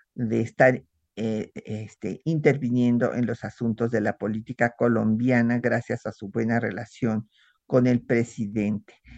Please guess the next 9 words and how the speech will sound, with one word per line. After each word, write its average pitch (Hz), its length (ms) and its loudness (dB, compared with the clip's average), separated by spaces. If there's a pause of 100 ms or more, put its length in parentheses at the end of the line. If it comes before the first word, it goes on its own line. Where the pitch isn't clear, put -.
(340)
Déjenme 165 480 2
decirles 156 600 -2 (120)
que 131 300 0
la 127 220 2
cerrazón 117 600 0
llegó 180 280 2
a 143 80 4
tal 127 320 2
punto 120 560 -2